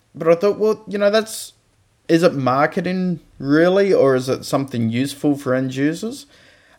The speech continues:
And I know a few, doing some research, and I know a few people that have had problems with that, with codes expiring and so forth. Have, have you guys tried any of these?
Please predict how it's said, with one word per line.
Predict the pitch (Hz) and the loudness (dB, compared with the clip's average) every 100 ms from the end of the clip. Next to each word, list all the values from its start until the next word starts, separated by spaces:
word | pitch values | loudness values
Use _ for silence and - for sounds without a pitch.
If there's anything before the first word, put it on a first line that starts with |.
| - | -2
And | 170 | 2
I | 190 | 4
know | 208 247 | 6 6
a | 254 | 4
few, | - 196 - - | -2 -8 -8 -12
doing | - - 113 | -4 0 0
some | 98 - | 0 -2
research, | 143 196 - 127 - | 0 0 0 -4 -2
and | 135 | -2
I | |
know | 139 175 | 0 0
a | 180 | -2
few | - 143 | -2 -2
people | 143 151 143 | 0 0 0
that | 131 123 | -4 -4
have | 117 | -2
had | 139 123 | -4 -4
problems | - 151 202 202 127 - | 2 2 4 0 -2 -4
with | 110 - | -6 0
that, | 117 117 | 0 0
with | 117 - - - - | -8 -10 -16 -16 -12
codes | - 139 147 143 139 | 0 4 6 4 0
expiring | 120 - - 123 156 196 131 107 | -6 -8 0 4 4 2 0 -2
and | 98 | -4
so | 98 110 107 | -2 -2 -2
forth. | - 82 92 - | -4 -6 -6 -6
Have, | 185 - | -6 -4
have | 185 196 | -4 -4
you | 226 | 2
guys | 233 214 - | 2 2 -2
tried | - 185 185 | 2 4 4
any | 185 202 | 0 0
of | 160 | -2
these? | 107 85 101 - | -2 -4 -8 -14